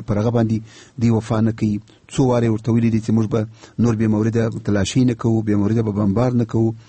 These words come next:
او همدغسې بې مورده به توقیف نه کوو، همدغسې بعضې مسایل نور. ولې د دې وارې څخه چې موضوع ډېره جدي سوله، کرزي صاحب هم احساساتي سو، هغه هم د ملي حاکمیت موضوع وله چې نور که د امریکایان راځي، حتی زموږ یو محصل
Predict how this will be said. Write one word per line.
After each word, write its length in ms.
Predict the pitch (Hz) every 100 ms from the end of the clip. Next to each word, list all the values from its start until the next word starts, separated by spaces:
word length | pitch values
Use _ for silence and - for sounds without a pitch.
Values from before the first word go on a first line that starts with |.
| - -
او 60 | 110
همدغسې 400 | 117 120 113 117
بې 80 | 107 107
مورده 180 | 110 113
به 100 | 110
توقیف 440 | 104 - 127 -
نه 80 | 113
کوو، 320 | 113 110 110 110 - -
همدغسې 400 | 110 113 107 113
بعضې 180 | 110 107 104
مسایل 320 | 101 107 98 107
نور. 140 | 98 - - - -
ولې 180 | 135 156
د 40 | 139
دې 60 | 165
وارې 160 | 165 160 -
څخه 160 | 151 147
چې 80 | 135 123 -
موضوع 300 | 113 107 123
ډېره 220 | 117 113 113 104
جدي 160 | 110
سوله، 380 | 160 139 127 131 - -
کرزي 260 | 113 110 139
صاحب 240 | 127 123
هم 120 | 131 -
احساساتي 520 | 110 107 107 104 147
سو، 240 | - 117 113 - -
هغه 180 | 104 120
هم 100 | 117
د 60 | 107
ملي 180 | 107 113
حاکمیت 380 | 107 110 107 107
موضوع 340 | 107 104 139 143
وله 240 | 127 127
چې 140 | 110 - 98 113 113 110
نور 100 | 117
که 120 | 117
د 200 | 110 104 - -
امریکایان 480 | 107 107 110 117 117
راځي، 340 | 104 98 117 131 - - -
حتی 180 | 110 113
زموږ 220 | 110 107
یو 100 | 104
محصل 380 | 104 101 139